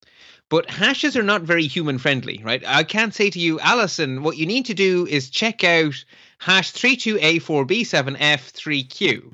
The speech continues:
No, not Q. That's not possible. Uh, three Z C. I need to be able to name a specific commit and say, "Alison, I want you to check out nightly underscore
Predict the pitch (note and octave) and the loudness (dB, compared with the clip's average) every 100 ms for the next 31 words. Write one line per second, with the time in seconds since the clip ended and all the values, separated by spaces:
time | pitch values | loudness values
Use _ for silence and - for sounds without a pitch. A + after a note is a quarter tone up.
0 | - A#2 C3 - G2 A2 A#2 - G#2 A2+ | -10 -6 -6 -8 -12 -10 -12 -10 -12 -12
1 | G#2 A#2 B2+ B2+ B2+ - D#3 D3 C3 D#3+ | -10 -2 2 2 2 -2 -2 0 0 0
2 | C3 G#2+ A2+ - - C4 F3+ G#2 _ _ | 0 -4 -10 -14 -2 2 2 -2 _ _
3 | _ _ _ _ _ _ _ _ _ _ | _ _ _ _ _ _ _ _ _ _
4 | _ _ - E3 G#3 A3+ A#3 G3+ F#3+ F#3 | _ _ -4 0 2 0 -2 0 2 2
5 | E3 D#3 D3 D#3+ D#3+ D3 C#3+ C3 - C3+ | 0 -2 0 2 2 0 -4 -8 -8 -10
6 | C3 C#3 C3+ - C#3+ C#3 C#3 - _ - | -6 -4 -6 -4 -2 2 2 0 _ -8
7 | B2 C3+ B2+ E3 E3+ - C3+ D3+ F3+ D3+ | -2 0 2 2 2 -2 -2 -2 -2 -6
8 | C3 D#3+ D3 C3+ B2 B2+ C#3+ D#3 C#3+ D3 | -2 -2 0 -2 -2 0 2 2 0 2
9 | C3+ C#3+ C#3 C3+ B2+ C#3+ C3 | 2 0 -2 0 -2 0 2